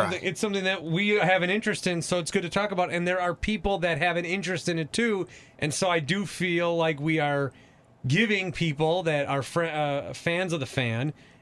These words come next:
Speaker 2: and fans of the X F L, we're giving them something. But every fucking person in the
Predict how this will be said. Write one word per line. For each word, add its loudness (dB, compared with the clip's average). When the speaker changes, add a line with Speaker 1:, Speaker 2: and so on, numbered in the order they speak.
Speaker 2:
and -2
fans 0
of -2
the 0
X -4
F -4
L, 0
we're 0
giving -2
them -4
something. -4
But 2
every 2
fucking -2
person 0
in -2
the -2